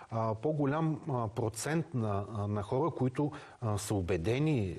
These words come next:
а, че трябва да се вакцинират, да изберат, а, вакцинацията, а, трябваше да направим едно нещо, което и света не го направи.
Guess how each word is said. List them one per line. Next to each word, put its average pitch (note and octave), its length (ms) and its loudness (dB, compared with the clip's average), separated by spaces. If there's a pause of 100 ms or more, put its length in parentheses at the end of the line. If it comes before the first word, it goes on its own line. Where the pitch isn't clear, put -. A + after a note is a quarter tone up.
а, F#2+ 120 -4 (840)
че A#2+ 140 -2
трябва B2+ 320 0
да D#3+ 100 4
се D3+ 140 0
вакцинират, F2+ 540 0
да F2+ 80 0
изберат, F#2+ 920 -2
а, F3 40 4
вакцинацията, A#2+ 1000 0 (540)
а, F3 140 4
трябваше G3 340 0
да F#3 100 4
направим F#3 380 2
едно F3+ 240 4
нещо, C3+ 360 0
което D#3 300 0
и E3 180 4
света F3+ 320 0
не C3+ 100 2
го G2 180 2
направи. F2 420 -2